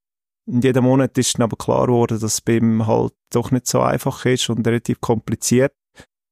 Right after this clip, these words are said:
Gleichzeitig hat er uns aber gezeigt, immer, dass, dass er,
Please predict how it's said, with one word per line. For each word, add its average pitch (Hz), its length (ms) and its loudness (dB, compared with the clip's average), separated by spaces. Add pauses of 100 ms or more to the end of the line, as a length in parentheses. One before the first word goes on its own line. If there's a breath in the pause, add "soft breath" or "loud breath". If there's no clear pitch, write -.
(100)
Gleichzeitig 110 800 -2
hat - 220 -6
er 104 160 -4
uns 104 200 -2
aber 104 180 -6
gezeigt, 107 760 -2
immer, 107 300 2
dass, - 360 -2
dass - 200 -6
er, 101 180 -6